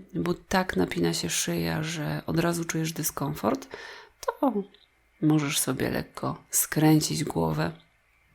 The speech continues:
tak że jedno ucho trochę bardziej opada w stronę ziemi. No i jeżeli uznasz, że jest ci wygodnie, to postaraj się pozostać już nieruchomo, tak aby zbędny ruch nie wytrącał ciebie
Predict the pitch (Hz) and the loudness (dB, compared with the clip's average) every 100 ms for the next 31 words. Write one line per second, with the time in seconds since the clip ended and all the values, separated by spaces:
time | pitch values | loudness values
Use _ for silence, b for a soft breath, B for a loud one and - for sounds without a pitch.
0 | _ _ _ - - 156 147 147 143 156 | _ _ _ -20 -6 -4 -2 -2 2 2
1 | 151 156 147 - 156 B B B B B | 2 0 -4 -6 -8 B B B B B
2 | - 226 165 139 - - 50 - - - | 2 4 4 2 -2 -4 -6 -6 -6 -6
3 | - - - - - - - _ _ _ | -6 -4 -4 -4 -6 -10 -16 _ _ _
4 | _ _ _ - B B B B B B | _ _ _ -20 B B B B B B
5 | 233 269 320 381 403 349 233 233 226 202 | 4 6 6 6 6 6 4 4 4 2
6 | 202 190 - 185 180 170 160 160 160 156 | 0 2 0 0 0 2 4 4 4 4
7 | 175 202 - 427 381 - 226 220 196 190 | 2 0 -4 -2 0 2 2 2 0 -2
8 | 170 165 165 - 160 160 156 - 160 156 | -4 -4 -2 -2 -2 -2 -4 -2 -2 -2
9 | - 151 151 151 160 - B B B B | -2 -2 -2 -2 -4 -8 B B B B
10 | - 247 220 190 175 170 165 165 160 156 | 2 4 6 4 2 0 0 2 2 0
11 | 151 156 - B B B B 170 170 165 | -4 -8 -12 B B B B 8 10 8
12 | 160 160 151 156 - 139 - 156 175 147 | 4 2 0 0 -4 -6 -6 -8 -8 -8